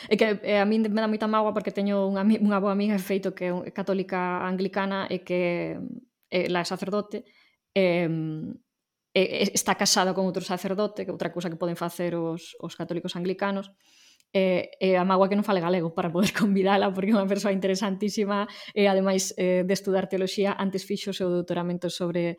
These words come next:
eh, Mechtil von Band-, eh, Magdeburg, que é un-, a mística alemá máis importante que hai, é unha das mulleres máis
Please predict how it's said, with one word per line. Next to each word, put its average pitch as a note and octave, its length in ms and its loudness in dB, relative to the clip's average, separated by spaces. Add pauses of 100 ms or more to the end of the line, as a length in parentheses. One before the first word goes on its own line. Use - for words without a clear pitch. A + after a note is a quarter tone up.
(300)
eh, F#3 160 0
Mechtil F#3 400 -2
von F3+ 160 -2
Band-, F#3+ 400 0
eh, F3+ 80 2
Magdeburg, F#3+ 720 -2
que E3 240 0
é - 80 -6
un-, - 160 -4
a - 120 -2
mística E3 440 -4
alemá D#3+ 320 -2
máis D#3+ 160 -6
importante D#3+ 480 -8
que E3 80 -4
hai, F3 240 0
é E3+ 80 -2
unha E3 240 -4
das E3 160 -8 (400)
mulleres F#3+ 480 0
máis F#3 160 -4